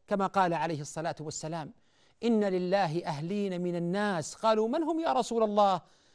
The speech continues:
قال: "هم أهل القرآن، أهل الله وخاصته". ألا تريد لأبنائك وبناتك الخير؟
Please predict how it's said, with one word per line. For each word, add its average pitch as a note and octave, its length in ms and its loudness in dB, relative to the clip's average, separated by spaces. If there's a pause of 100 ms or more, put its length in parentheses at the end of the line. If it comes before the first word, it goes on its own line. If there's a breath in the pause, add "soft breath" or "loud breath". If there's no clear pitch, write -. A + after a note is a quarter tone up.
(160 soft breath)
قال: F#3+ 220 4
"هم F3+ 400 -2
أهل E3+ 220 -4
القرآن، D#3+ 720 -2 (400 soft breath)
أهل F3+ 220 2
الله D#3 480 0
وخاصته". C3+ 680 -6 (480 soft breath)
ألا C4 200 6
تريد A#3 340 2
لأبنائك G3 680 0
وبناتك E3 600 0
الخير؟ E3 420 0